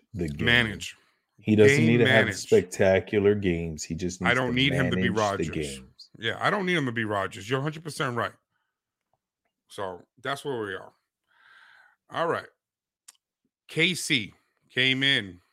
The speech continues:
Speaker 1: <laughs>
Speaker 2: three and one against the one and three Minnesota Vikings. This game was the one that Marcella said, "You must be out your mind thinking that Minnesota was gonna pull this out." And he was
Speaker 1: But
Speaker 2: right.
Speaker 1: it was close.
Speaker 2: Yeah.
Speaker 1: Like I said,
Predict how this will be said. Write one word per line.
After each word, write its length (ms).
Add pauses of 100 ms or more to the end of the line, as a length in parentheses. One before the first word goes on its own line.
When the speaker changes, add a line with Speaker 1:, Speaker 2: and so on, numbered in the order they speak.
Speaker 1:
<laughs> 200
Speaker 2:
three 240
and 200
one 340 (640)
against 500
the 140
one 340
and 220
three 240
Minnesota 580
Vikings. 680 (680)
This 180
game 320
was 140
the 100
one 360
that 300
Marcella 520
said, 400
"You 100
must 300
be 140
out 180 (120)
your 160
mind 640
thinking 360
that 240
Minnesota 420
was 140
gonna 260
pull 140
this 200
out." 280 (220)
And 180
he 80
was 40
Speaker 1:
But 160
Speaker 2:
right. 160
Speaker 1:
it 280
was 340
close. 960
Speaker 2:
Yeah. 400
Speaker 1:
Like 240
I 140
said, 580